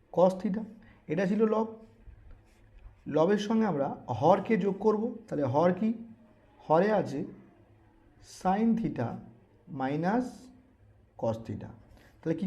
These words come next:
করলাম? লব যোগ হর করলাম, divided by নিচে কী হবে? লব বিয়োগ হর। তাহলে লবে আছে কি? sin theta plus cos theta, এটা লবে আছে, তাহলে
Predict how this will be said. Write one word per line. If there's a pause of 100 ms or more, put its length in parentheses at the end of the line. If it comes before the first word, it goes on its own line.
করলাম? (360)
লব (360)
যোগ (100)
হর (100)
করলাম, (1040)
divided
by (440)
নিচে
কী
হবে? (580)
লব (280)
বিয়োগ (120)
হর। (560)
তাহলে
লবে (100)
আছে
কি? (840)
sin (100)
theta
plus (160)
cos
theta, (880)
এটা (100)
লবে (100)
আছে, (440)
তাহলে